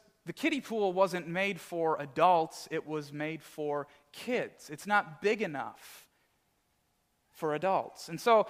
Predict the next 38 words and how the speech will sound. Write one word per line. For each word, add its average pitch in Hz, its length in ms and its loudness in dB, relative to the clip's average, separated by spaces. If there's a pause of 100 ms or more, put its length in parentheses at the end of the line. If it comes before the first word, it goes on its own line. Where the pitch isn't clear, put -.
(140)
you 196 120 -6
know, 190 280 4
we, 202 240 -4 (220)
you 165 160 -8
know, 143 180 -4
I 160 120 2
can't 170 260 -6
sit 202 240 -4
in 175 100 -6
here 156 200 -6
and, 147 180 -6
you 151 60 -6
know, 139 240 -4 (600)
if 151 120 -4
I'm 202 140 6
thinking, 190 340 -4
you 156 100 -2
know, 139 220 0
"Come 196 160 0
on, 247 220 10
kids, 208 420 2
get 202 160 4
in 202 100 -6
the 190 80 -4
pool. 247 300 0
The, 170 100 4 (300)
the 165 80 6
water's 196 540 10
great. 180 520 2 (420)
You 170 100 -8
know, 170 260 4 (280)
come 226 200 6
on, 285 160 12
everybody, 185 400 6
get 214 240 8
in 226 100 -2
the 214 80 0
pool." 262 460 2